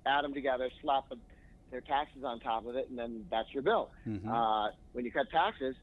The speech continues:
Speaker 1: it cuts your bill. Your utility bills went down, in addition to all the other benefits.
Speaker 2: You, um, i-, it's interesting to me that in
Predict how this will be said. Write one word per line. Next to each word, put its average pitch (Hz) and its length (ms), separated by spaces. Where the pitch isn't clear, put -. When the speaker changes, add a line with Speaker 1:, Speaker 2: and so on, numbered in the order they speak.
Speaker 1:
it 139 140
cuts - 240
your 120 80
bill. 147 200
Your 147 160
utility 185 640
bills 95 340
went 90 160
down, 85 140
in 175 80
addition 196 400
to 165 60
all 147 120
the 156 140
other 190 160
benefits. - 340
Speaker 2:
You, 185 300
um, 110 320
i-, - 40
it's 156 260
interesting 117 600
to 120 120
me 101 460
that 92 320
in 101 440